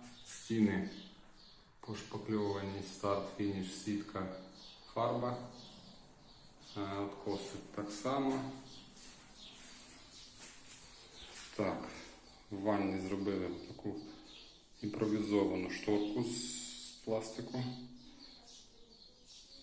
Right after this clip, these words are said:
Ем, на стінах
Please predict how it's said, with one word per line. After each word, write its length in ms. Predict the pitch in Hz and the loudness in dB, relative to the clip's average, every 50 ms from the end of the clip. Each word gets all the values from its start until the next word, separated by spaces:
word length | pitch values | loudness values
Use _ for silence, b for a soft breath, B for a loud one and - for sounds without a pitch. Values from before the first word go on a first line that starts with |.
| - - - - - - - - 117 117 107 | -18 -20 -20 -20 -20 -20 -16 -12 -8 -6 -4
Ем, 560 | 104 101 101 101 101 101 101 101 101 98 95 98 98 - - - - - - - - - - - - - - - | -4 -2 -2 0 0 0 0 0 -2 -2 -4 -4 -6 -8 -12 -12 -14 -14 -14 -16 -16 -18 -20 -20 -20 -18 -12 -4
на 220 | 104 101 98 101 - | -2 0 0 0 0
стінах 640 | - - - - - 107 98 95 92 - - - | 0 -2 -2 0 2 2 4 4 2 0 -2 -6